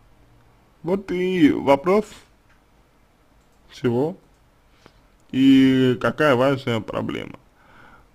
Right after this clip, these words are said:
Почему вам нужна семья и почему вам нужны дети? Вот. Не пытаетесь ли вы, так же, как и молодой человек, э,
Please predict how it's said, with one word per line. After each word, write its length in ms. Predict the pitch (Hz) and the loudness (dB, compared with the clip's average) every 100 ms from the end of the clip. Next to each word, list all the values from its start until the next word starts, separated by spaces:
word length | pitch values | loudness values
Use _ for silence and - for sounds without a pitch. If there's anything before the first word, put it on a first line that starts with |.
| - | -6
Почему 340 | 131 170 170 | -2 2 6
вам 220 | 165 139 | 6 6
нужна 340 | 131 120 143 131 | 4 2 2 2
семья 340 | - 120 123 139 | -2 -2 2 2
и 60 | |
почему 380 | 135 - - 139 | 2 -6 -4 0
вам 180 | 147 131 | 0 -2
нужны 300 | 117 117 123 | -4 -6 -8
дети? 420 | 117 120 120 156 - _ _ _ _ _ _ _ _ _ _ _ _ - | -6 -8 -8 -16 -20 _ _ _ _ _ _ _ _ _ _ _ _ -10
Вот. 340 | 120 123 127 | -10 -10 -8
Не 160 | 135 143 | 0 0
пытаетесь 560 | 143 180 190 170 - | 4 4 4 0 0
ли 80 | 139 | 2
вы, 220 | 131 165 | 2 0
так 260 | 143 143 135 | 2 2 2
же, 80 | - | 4
как 280 | 135 131 - | 2 2 -8
и 360 | 127 135 139 123 123 135 - - _ - | 2 8 8 6 -6 -16 -20 -20 _ -6
молодой 540 | 131 139 139 147 135 | 2 6 6 4 0
человек, 400 | 127 139 160 160 | 2 2 2 -2
э, 380 | - - - | -10 -10 -10